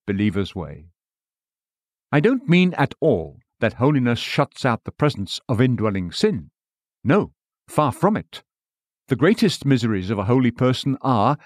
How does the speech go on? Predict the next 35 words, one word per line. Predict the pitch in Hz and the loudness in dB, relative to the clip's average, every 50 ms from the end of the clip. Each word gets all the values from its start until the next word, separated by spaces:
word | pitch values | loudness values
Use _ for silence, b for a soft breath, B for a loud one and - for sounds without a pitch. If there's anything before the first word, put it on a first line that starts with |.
| b b | b b
that | - 131 123 | 0 2 2
he | 131 | 2
carries | 117 - - 139 165 190 185 143 | 0 0 0 2 4 4 2 2
about | 151 104 - 131 131 135 - - | 0 0 0 0 0 0 0 2
with | 113 120 - | 0 0 0
him | 98 90 98 113 117 _ - | 0 -2 -2 -2 -4 _ -2
a | - 139 | -2 -2
body | 110 - 113 113 117 139 147 | 0 2 0 2 2 2 0
of | 151 143 _ | -2 -2 _
death. | - 208 170 - - - - - _ _ _ _ _ _ _ _ _ _ - 101 | 0 0 0 -2 -6 -14 -16 -18 _ _ _ _ _ _ _ _ _ _ -2 0
Romans | 110 113 127 127 123 - | 2 2 2 2 0 -2
seven | - - 127 113 104 123 127 135 135 _ _ _ - | -2 0 0 0 0 0 -2 -2 -6 _ _ _ -4
twenty-four. | - 120 110 - 131 127 - - 196 180 - 78 76 _ _ _ _ _ _ _ _ _ _ _ - | -2 -2 -2 -2 -4 -4 0 -2 0 0 -2 -6 -8 _ _ _ _ _ _ _ _ _ _ _ -2
That | 127 123 - - | -2 -2 -2 0
often, | - 180 - - 123 120 151 185 - _ _ | -2 -2 0 0 -2 0 0 -4 -6 _ _
when | - 120 123 | 0 2 4
he | 131 127 | 4 4
would | 127 123 117 - | 4 2 2 2
do | 156 165 156 | 2 2 2
good, | 117 - 120 113 135 165 - _ _ _ _ _ - - | 0 0 0 0 0 -2 -6 _ _ _ _ _ 0 2
evil | 226 240 208 147 117 | 4 4 4 2 2
is | 95 92 - | 2 0 -2
present | - - 131 113 92 95 82 _ - - | -2 -2 -2 -2 -2 -4 -10 _ -10 -4
with | - 110 110 - | -2 -2 0 0
him. | 107 85 76 - _ _ _ _ _ _ _ _ _ _ _ _ - | -4 -4 -6 -10 _ _ _ _ _ _ _ _ _ _ _ _ 0
Romans | 107 120 113 117 110 101 | 2 2 4 4 2 0
seven | - - - 117 104 131 143 139 _ _ | 0 0 0 0 0 0 -4 -4 _ _
twenty-one. | - 117 104 98 107 110 143 202 208 117 85 78 - _ _ _ _ _ _ _ _ _ - | -6 -6 -4 -2 -2 0 0 0 0 -2 -6 -10 -16 _ _ _ _ _ _ _ _ _ -2
And | 110 123 131 135 120 b b b | 0 0 0 0 -2 b b b
that | - 127 123 - | -2 -2 0 2
the | 131 123 120 | 2 4 4
old | 143 175 180 175 135 113 | 4 4 4 2 2 2
man | 135 151 147 117 120 139 143 | 2 2 2 2 2 2 2
is | 127 110 - | 0 0 -2
blocking | _ - 147 151 - - 131 | _ 0 0 0 0 0 -2